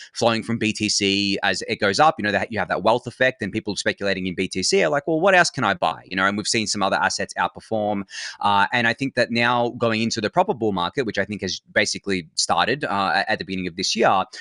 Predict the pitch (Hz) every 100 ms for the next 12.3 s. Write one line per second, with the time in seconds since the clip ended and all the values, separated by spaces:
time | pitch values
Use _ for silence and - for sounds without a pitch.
0 | - 123 139 135 135 127 - - 123 -
1 | 107 107 - 95 90 117 107 80 - -
2 | 104 104 107 - 208 185 131 131 120 -
3 | 117 101 104 92 104 95 98 - 98 87
4 | 87 90 - 95 - 220 156 - - -
5 | - 131 - 151 156 151 139 131 117 120
6 | 120 127 113 113 110 131 110 _ _ 120
7 | 98 120 - 117 113 104 104 98 - 110
8 | 104 95 87 - 170 208 123 101 104 98
9 | 104 98 90 - 131 98 - 95 - 92
10 | 87 82 _ - 104 101 - 135 110 82
11 | - - 107 101 - - 123 139 135 127
12 | 135 127 -